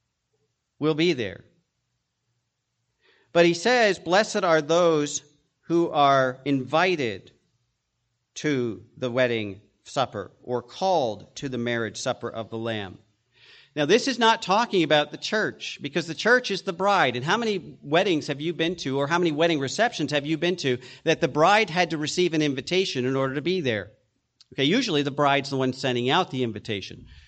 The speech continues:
In this case, the groom is sending out the invitation, the groom's father, the groom's family. So if the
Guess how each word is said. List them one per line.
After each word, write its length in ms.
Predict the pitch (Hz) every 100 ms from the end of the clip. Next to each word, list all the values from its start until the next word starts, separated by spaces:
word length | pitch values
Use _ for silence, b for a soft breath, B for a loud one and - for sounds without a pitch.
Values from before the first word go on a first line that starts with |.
| b b
In 140 | 120 139
this 180 | 208
case, 380 | - 165 147 - -
the 120 | 147
groom 400 | 151 196 165 120
is 180 | 120 -
sending 300 | 135 127 120
out 160 | 113
the 140 | 113 110
invitation, 600 | 101 107 107 95 92 -
the 80 | 113
groom's 320 | 139 147 143
father, 500 | - 170 156 120 95 -
the 80 | 120
groom's 300 | 120 139 135
family. 600 | - 170 165 139 107 90 - _ _ _ B B B B
So 480 | - 214 196 180 - -
if 300 | 190 190 -
the 180 | 165